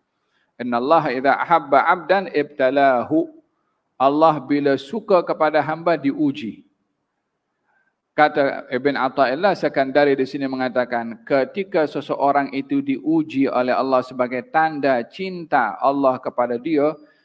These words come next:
jangan peduli keadaan ujian itu apapun sebanyak manapun besarnya. Kerana yang sedang diberi oleh Allah kepadanya cinta tidak boleh dibandingkan dengan dugaan yang dia hadapi. Oleh sebab itu,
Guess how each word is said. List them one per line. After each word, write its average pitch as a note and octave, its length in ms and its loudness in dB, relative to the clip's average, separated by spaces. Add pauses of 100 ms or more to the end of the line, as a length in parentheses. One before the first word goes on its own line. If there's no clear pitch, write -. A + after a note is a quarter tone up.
(200)
jangan C3+ 400 -4
peduli C#3+ 560 -2
keadaan C3 560 -4
ujian B2+ 480 -4
itu B2+ 240 -8
apapun C3 480 -6
sebanyak B2+ 400 -8
manapun B2+ 480 -6
besarnya. G2+ 560 -12 (1800)
Kerana C#3+ 400 2
yang C#3 320 0
sedang C#3 400 0
diberi C#3 400 2
oleh C#3+ 240 4
Allah C#3 240 2
kepadanya C3+ 640 0
cinta D#3+ 560 0
tidak D3 320 2
boleh D3+ 160 4
dibandingkan C3+ 880 0
dengan B2+ 320 -2
dugaan B2 880 -4 (160)
yang B2 320 -2
dia B2 320 0
hadapi. G#2 480 -6
Oleh B2+ 160 -2
sebab B2 240 -6
itu, C3+ 320 -2